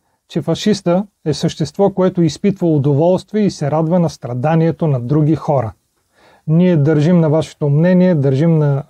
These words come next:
вашите харесвания, коментари или позиции, които може да оставите под видеоклипа.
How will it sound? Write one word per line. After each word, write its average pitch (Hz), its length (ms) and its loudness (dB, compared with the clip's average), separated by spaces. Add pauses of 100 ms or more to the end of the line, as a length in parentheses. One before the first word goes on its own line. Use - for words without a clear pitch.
вашите 139 440 -6
харесвания, 165 840 0 (340)
коментари 165 680 0 (240)
или 175 220 2
позиции, 190 500 0
които 190 260 0
може 175 260 2
да 151 80 0
оставите 165 640 -2 (420)
под 165 180 -4 (380)
видеоклипа. 156 560 -2